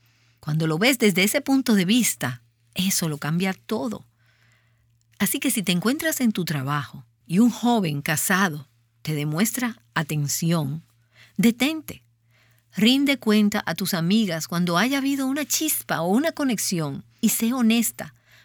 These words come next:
Busca ayuda. Piensa en el matrimonio desde la perspectiva de Dios.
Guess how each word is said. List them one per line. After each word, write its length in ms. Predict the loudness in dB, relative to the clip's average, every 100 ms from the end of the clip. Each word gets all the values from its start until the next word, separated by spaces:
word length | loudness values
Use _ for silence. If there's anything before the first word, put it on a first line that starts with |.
| -8
Busca 540 | -2 0 0 -2 -2
ayuda. 640 | 2 0 2 0 -2 -6 -16 _ _ _ _ _
Piensa 580 | 2 4 6 4 2 0 2
en 160 | 2
el 100 | 4
matrimonio 720 | 2 -2 0 0 2 2 2
desde 300 | 2 0 2
la 80 | -2
perspectiva 720 | -2 -6 -6 -8 -2 0 0
de 140 | -2 -4
Dios. 440 | -6 -6 -10 -14